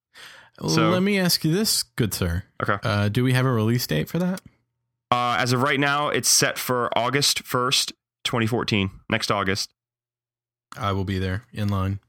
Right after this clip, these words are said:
Speaker 1: Yeah, I mean, I, it just looks really good. It, it's so different from anything else that's out there and anything else that Marvel's ever done. And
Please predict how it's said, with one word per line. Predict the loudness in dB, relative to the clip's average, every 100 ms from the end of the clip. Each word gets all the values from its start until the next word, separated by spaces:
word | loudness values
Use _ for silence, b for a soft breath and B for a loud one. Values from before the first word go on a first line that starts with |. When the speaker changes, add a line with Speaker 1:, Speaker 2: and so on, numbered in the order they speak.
| _ -2
Speaker 1:
Yeah, | 0 0 0
I | 0
mean, | 0
I, | 0
it | 0 0
just | 2 2
looks | 0 -4 -6
really | -2 0 0 0 0
good. | 0 2
It, | 2 2
it's | 0 2
so | 2 2 0 0
different | 2 0 0 -2
from | 0
anything | 2 2 2 0
else | 0 -2
that's | -2 -2
out | 0 0
there | 0 0
and | 0
anything | 0 0
else | 0 0
that |
Marvel's | 0 2 0 0
ever | 0 0
done. | 0 2 2
And | 0